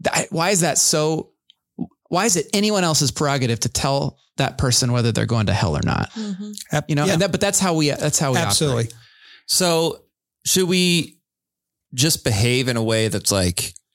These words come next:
Speaker 4: judgment free zone all the time? Like, is there ever a place to be like, "We're not welcoming and inclusive"? Or is it just like, "That's between you and God.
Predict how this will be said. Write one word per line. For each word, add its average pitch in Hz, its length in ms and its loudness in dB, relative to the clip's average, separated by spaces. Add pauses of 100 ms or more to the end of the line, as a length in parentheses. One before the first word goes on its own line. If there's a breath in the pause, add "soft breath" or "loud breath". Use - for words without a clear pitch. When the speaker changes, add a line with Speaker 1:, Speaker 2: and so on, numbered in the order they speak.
(160)
Speaker 4:
judgment 110 400 0
free 117 200 0
zone 110 340 0
all 107 220 -2
the 104 80 -4
time? 120 500 0
Like, 113 140 0
is 117 160 0
there 120 160 0
ever 127 260 0
a 147 60 -2
place 143 360 0
to - 80 0
be 117 140 0
like, 101 360 -2 (340 loud breath)
"We're 123 120 -2
not 135 220 0
welcoming 101 720 0
and 104 120 0
inclusive"? 90 640 0
Or 107 180 -2
is 98 100 0
it 104 80 -2
just - 260 0
like, 80 360 -2
"That's 113 160 0
between 135 280 0
you 143 100 0
and 147 100 -6
God. 147 460 0